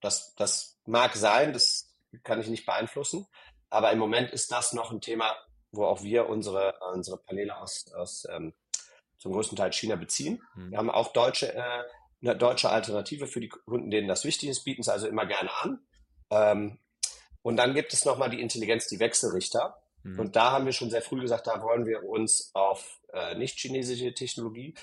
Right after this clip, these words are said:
Speaker 1: fokussieren, setzen auf einen Anbieter aus den U S A, der aus unserer Sicht mit dezentralen Wechselrichtern das beste Produkt hat, Enphase. Und haben hier von Marktstart aus immer stark drauf gesetzt. Das hat sich auch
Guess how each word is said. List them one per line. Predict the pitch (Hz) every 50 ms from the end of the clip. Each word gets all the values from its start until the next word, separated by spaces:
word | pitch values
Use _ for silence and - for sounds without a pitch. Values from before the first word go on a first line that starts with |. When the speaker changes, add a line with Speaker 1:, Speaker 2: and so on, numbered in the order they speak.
| - - - _ _
Speaker 1:
fokussieren, | - 120 110 113 107 - - 127 127 120 110
setzen | 113 113 - - - 117
auf | 92 98 98 - -
einen | 110 101 95 98 95 95 - - - - _ _ _
Anbieter | 113 123 131 127 117 - 123 117
aus | 104 104 - -
den | 104 107
U | 98 98
S | 95 -
A, | - 123 147 156
der | - -
aus | 104 104 -
unserer | 123 120 117 117 110
Sicht | 107 110 - -
mit | 104 - - - - 127
dezentralen | 139 143 - - 131 120 - - 113 113 107 104
Wechselrichtern | 117 117 - - 110 107 107 - - 101
das | 98 - -
beste | 120 113 - - 104
Produkt | - - 110 131 - -
hat, | 131 123 - -
Enphase. | 117 131 139 - - 135 139 170 190 - - - - _ _ _ _ _ _ _ _ _ _ _ _
Und | 113 113 113 110 110 110 110
haben | 113 123 135 131
hier | 123 123 120
von | - 123 117 110 110
Marktstart | 113 117 117 - - - - - - - -
aus | 113 120 117 - - -
immer | 131 135 131 127 123 -
stark | - - 127 120 -
drauf | - 120 110 -
gesetzt. | - 101 113 127 131 -
Das | 113 104 -
hat | 120 117 - - -
sich | 110 107 107
auch | 101 - - -